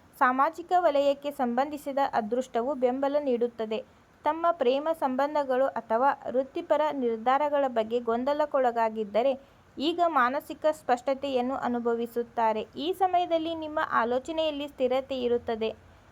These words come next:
ನೀವು ಸ್ಥಿರಯುತ ಸಾಗುತ್ತೀರಿ ಎಂಬುದು ಗಮನಿಸಬೇಕಾದ ಸಂಗತಿ. ನಿಮ್ಮ ಕನಸುಗಳನ್ನು ನಿರ್ದಿಷ್ಟ ಕ್ರಿಯೆಗಳಾಗಿ ವರ್ತಿಸುವ ಸಮಯ ಇದು. ಕಟಕ ರಾಶಿ.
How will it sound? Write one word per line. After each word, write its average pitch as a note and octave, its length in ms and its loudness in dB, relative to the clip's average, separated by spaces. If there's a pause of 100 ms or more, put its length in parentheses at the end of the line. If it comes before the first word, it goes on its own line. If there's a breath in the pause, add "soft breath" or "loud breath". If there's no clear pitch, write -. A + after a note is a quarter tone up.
ನೀವು E4 280 -2
ಸ್ಥಿರಯುತ D4+ 580 0 (200)
ಸಾಗುತ್ತೀರಿ A#3 680 -2
ಎಂಬುದು A3+ 420 -2
ಗಮನಿಸಬೇಕಾದ A3+ 1000 -2
ಸಂಗತಿ. B3 520 -4 (420 soft breath)
ನಿಮ್ಮ D4+ 240 0
ಕನಸುಗಳನ್ನು D4 880 0
ನಿರ್ದಿಷ್ಟ B3+ 500 0
ಕ್ರಿಯೆಗಳಾಗಿ B3 800 0
ವರ್ತಿಸುವ A#3+ 600 -2 (460)
ಸಮಯ A#3 360 0
ಇದು. G#3+ 300 -6 (480)
ಕಟಕ E4 360 0
ರಾಶಿ. A3+ 400 -2